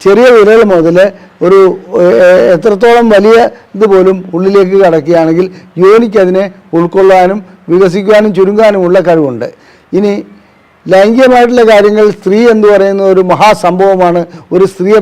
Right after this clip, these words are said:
തൃപ്തിപ്പെടുത്തുന്നതിന് അങ്ങനെ വേണം ഇങ്ങനെ വേണം എന്നൊക്കെ ഈ ഇതിനകത്ത് ഇൻ്റർനെറ്റിൽ നിന്ന്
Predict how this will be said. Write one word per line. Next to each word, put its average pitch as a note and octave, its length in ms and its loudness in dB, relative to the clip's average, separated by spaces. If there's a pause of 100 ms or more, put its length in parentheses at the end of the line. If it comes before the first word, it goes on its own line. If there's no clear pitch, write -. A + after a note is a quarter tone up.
തൃപ്തിപ്പെടുത്തുന്നതിന് F#3+ 880 -2 (340)
അങ്ങനെ A3 280 0
വേണം G3 240 0
ഇങ്ങനെ G#3 260 0
വേണം F#3 180 0
എന്നൊക്കെ F3+ 300 0 (440)
ഈ - 20 0 (400)
ഇതിനകത്ത് F3+ 500 0 (180)
ഇൻ്റർനെറ്റിൽ G3+ 480 -2
നിന്ന് G#3 140 -2